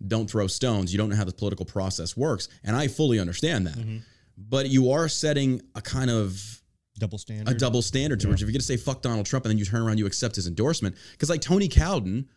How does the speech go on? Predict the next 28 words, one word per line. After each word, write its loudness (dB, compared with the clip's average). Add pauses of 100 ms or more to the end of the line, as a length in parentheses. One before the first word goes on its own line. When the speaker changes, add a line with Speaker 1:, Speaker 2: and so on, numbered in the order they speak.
(140)
Speaker 1:
who 2
didn't 6
win 6
in 4
North 2
Carolina, 0 (140)
he 4
didn't. 0 (280)
He's -2
like, 2
"I'm 4
not 0
going 4
for 0
it. -8
I -2
don't 2
wanna 4
be 4
a 2
part," -2
'cause 2
whether 2
people 2
like 0
it 2
or 0
not, -2